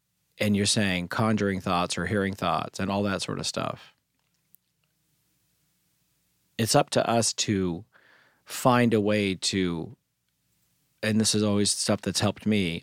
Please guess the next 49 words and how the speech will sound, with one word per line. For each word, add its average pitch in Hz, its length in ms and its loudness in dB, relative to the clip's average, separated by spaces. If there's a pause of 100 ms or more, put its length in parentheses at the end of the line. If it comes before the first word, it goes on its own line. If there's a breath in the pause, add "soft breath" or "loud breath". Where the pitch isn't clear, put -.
align 107 560 4
emotionally 107 500 2
with 85 160 -6
what 98 120 0
it 95 120 -2
is 98 180 -2
that 90 180 -4
we 98 120 -2
want 95 360 -4
to - 120 -6
create, 101 540 -2
who 113 100 0
we 104 100 4
want 92 220 -4
to 92 80 -8
create, 98 360 -2
who 101 80 -4
we 107 80 2
want 98 200 -2
to - 80 -12
become. - 440 -6 (640 loud breath)
'Cause 120 200 2
those 147 220 6
people 160 380 2
that 110 160 4
are 107 80 2
living 117 240 4
the 113 80 4
lives 107 300 2
that 95 140 0
we 104 120 0
see 127 300 4
from 98 160 -4
the 104 140 0
outside 101 460 -4
seem 113 200 -2
to 104 80 -2
be 101 120 -6
doing 104 260 0
what 95 100 -4
we 104 100 -4
want 98 320 -4
to 95 100 -8
do. 107 420 -2 (1120 soft breath)
They 160 540 -2
feel 147 480 4
a 113 60 2
certain 90 380 0
way. - 340 -8